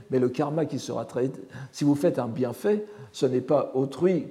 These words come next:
qui va en profiter pour son karma, euh, sauf si c'est le don de la loi, c'est vous-même qui en profiterez. Donc vous voyez, ce tasa jiju no kotowari nashi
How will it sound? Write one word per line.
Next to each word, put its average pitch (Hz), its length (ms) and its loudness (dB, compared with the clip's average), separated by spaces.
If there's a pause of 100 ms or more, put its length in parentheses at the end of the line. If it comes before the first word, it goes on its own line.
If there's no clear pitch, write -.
qui 131 300 2
va 123 180 4
en 113 60 0
profiter 120 420 0
pour 135 180 -2
son 123 160 -6
karma, 151 420 -4 (460)
euh, - 100 -6
sauf 117 200 -6
si 123 100 -10
c'est 110 180 -8
le 113 120 -6
don 120 200 -6
de 113 100 -4
la 139 60 6
loi, 139 260 2 (260)
c'est 147 220 4
vous-même 147 420 2
qui 120 140 -8
en 92 40 -8
profiterez. 110 560 -10
Donc 131 180 -6
vous 135 60 -12
voyez, 120 260 0
ce - 160 -8 (340)
tasa 143 340 0
jiju 131 380 0
no 113 100 -4
kotowari 123 640 -2 (240)
nashi 123 440 -8